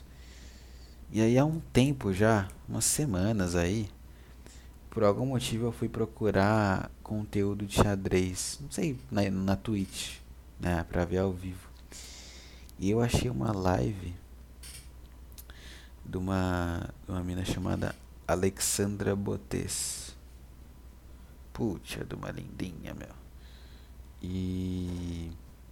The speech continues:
e ela joga xadrez. E aí eu só segui por lindinha e assistia por cima o xadrez assim.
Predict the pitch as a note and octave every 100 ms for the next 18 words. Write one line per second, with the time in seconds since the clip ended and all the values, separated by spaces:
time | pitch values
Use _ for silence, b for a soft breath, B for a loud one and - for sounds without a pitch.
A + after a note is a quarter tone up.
0 | - - - - - - - - - -
1 | - - - - - - - - F2 F#2
2 | G2 G2+ G2+ G2 F#2+ G2 G2 G2+ F#2+ F#2
3 | - - - - - - - - - -
4 | - - - - - G2+ G2+ G2+ A2 B2+
5 | B2+ - B2+ - C#3+ G#2+ G#2+ D#3+ F#3+ -
6 | - - - G#2+ G#2 F#2+ G#2 G#2+ - -
7 | - G#2+ G#2+ G#2+ B2 D3 D#3 - B B
8 | B B B B - - - - - E2
9 | G#2 A2 - A#2 - A#2+ A#2+ B2 C3 -
10 | B2+ A2+ G#2 G2+ G#2 G#2 G2 B2 C3